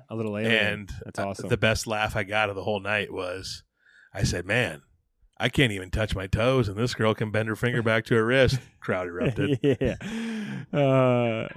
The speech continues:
Speaker 1: yeah, that's, uh, that's amazing.
Speaker 2: You had to be
Speaker 1: Yeah.
Speaker 2: there.
Speaker 1: Little kid, little kid. <laughs>
Speaker 2: <laughs>
Speaker 1: Yeah. Yeah, little, little, uh, talent show things. That's awesome.
Speaker 2: Yeah.
Speaker 1: I, like, think that that's, being an M C is a,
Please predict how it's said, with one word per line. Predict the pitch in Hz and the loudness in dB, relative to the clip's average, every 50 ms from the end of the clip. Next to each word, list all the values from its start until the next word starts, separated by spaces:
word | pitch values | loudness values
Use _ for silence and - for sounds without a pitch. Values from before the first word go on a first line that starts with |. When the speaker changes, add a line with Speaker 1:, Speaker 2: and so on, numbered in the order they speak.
| - - | -6 0
Speaker 1:
yeah, | 127 135 135 127 120 113 113 110 | 4 4 6 6 4 4 2 2
that's, | 127 131 135 139 - - - - | 2 2 2 2 0 -2 0 2
uh, | 135 123 123 127 - 131 | 4 4 4 2 0 -2
that's | 139 139 139 - | -2 -2 0 0
amazing. | 147 135 127 120 117 113 117 110 113 107 101 104 113 123 | 0 2 2 4 4 2 2 2 0 -2 -2 -2 -2 0
Speaker 2:
You | 123 117 | 2 4
had | 110 104 95 | 4 4 4
to | 101 | 4
be | - 117 | 2 2
Speaker 1:
Yeah. | 98 90 | 0 0
Speaker 2:
there. | 92 95 98 - | 0 -2 2 8
Speaker 1:
Little | 143 160 170 190 | 8 10 10 10
kid, | 190 - 202 180 165 170 | 10 10 8 8 8 8
little | 165 170 185 180 | 10 10 10 10
kid. | 143 - 226 220 190 175 | 10 8 10 10 8 8
<laughs> | - - 240 - 240 233 208 156 | 10 10 10 12 12 12 12 12
Speaker 2:
<laughs> | |
Speaker 1:
Yeah. | 220 214 196 - 196 190 170 180 185 175 143 170 165 151 131 165 147 123 - - - - - _ _ - - 170 - 233 277 277 269 269 262 254 254 240 - - | 12 10 10 10 8 6 6 6 6 6 6 6 4 4 4 4 2 2 -2 -6 -12 -12 -12 _ _ -14 -12 -8 -8 -6 -6 -6 -6 -4 -2 -2 -2 -2 -2 2
Yeah, | - 156 147 147 139 135 | 4 8 8 8 8 6
little, | 131 147 160 165 170 170 151 156 | 4 2 4 4 4 2 2 2
little, | 160 180 196 233 247 247 233 220 - - - - | 4 6 8 8 10 10 8 8 6 2 -6 -6
uh, | - 170 165 165 160 156 151 143 143 135 135 127 104 - _ _ _ _ _ _ _ _ - | 2 6 8 8 8 8 8 8 6 6 4 2 0 -2 _ _ _ _ _ _ _ _ -6
talent | - 165 139 143 147 135 131 | -2 0 2 2 2 0 0
show | 135 139 127 120 | 0 0 0 0
things. | 117 131 120 117 117 120 | 0 -2 -4 -4 -2 -2
That's | 123 120 139 - | -2 -4 -2 -2
awesome. | - 107 104 110 120 - 101 90 90 98 107 - | 0 0 0 0 0 -2 -4 -6 -6 -8 -10 -8
Speaker 2:
Yeah. | - 98 110 | -4 0 2
Speaker 1:
I, | 117 | 2
like, | 120 117 117 113 - - | 2 2 2 0 -2 -4
think | 117 117 113 - | -6 -4 -2 -4
that | 113 - | -4 -2
that's, | - 107 107 98 - - - - _ _ - _ _ - - _ _ _ - - - - 139 | 0 -2 -2 -2 -6 -10 -16 -16 _ _ -20 _ _ -20 -20 _ _ _ -20 -20 -18 -8 0
being | 120 147 151 180 202 | 4 6 6 8 8
an | 202 185 | 8 6
M | 165 147 143 | 6 4 4
C | - - - 143 143 139 127 113 104 95 95 - _ _ _ _ _ _ - | 0 0 2 2 4 4 4 2 2 0 -4 -8 _ _ _ _ _ _ -6
is | 120 123 110 | -4 -4 -2
a, | 110 104 95 90 87 80 | -2 -2 -2 -4 -6 -8